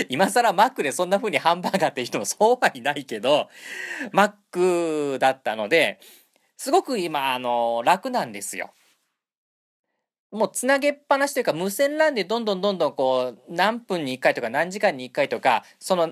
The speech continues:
その今の状況のパソコンのものを、えー、バックアップ取ってくれるっていうシステムがあるので、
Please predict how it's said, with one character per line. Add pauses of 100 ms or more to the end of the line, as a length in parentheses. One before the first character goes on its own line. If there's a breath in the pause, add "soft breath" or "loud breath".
(140)
そ
の
今
の
状
況
の
パ
ソ
コ
ン
の
も
の
を、 (240 soft breath)
え
ー、
バ
ッ
ク
ア
ッ
プ
取
っ
て
く
れ
る
っ
て
い
う
シ
ス
テ
ム
が
あ
る
の
で、